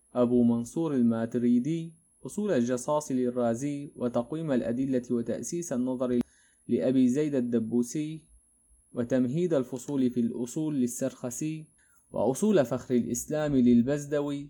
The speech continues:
وكتاب المنار للحافظ النفسي، وله شروح أحسنها مشكاة الأنوار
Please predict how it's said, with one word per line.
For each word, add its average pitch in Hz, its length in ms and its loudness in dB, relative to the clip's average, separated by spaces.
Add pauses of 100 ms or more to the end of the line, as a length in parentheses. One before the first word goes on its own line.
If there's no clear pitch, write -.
(120)
وكتاب 127 600 -2
المنار 120 500 4
للحافظ 123 580 0
النفسي، 143 640 -2 (540)
وله 151 360 2
شروح 127 600 0 (720)
أحسنها 170 600 -4
مشكاة 127 480 -2
الأنوار 135 720 0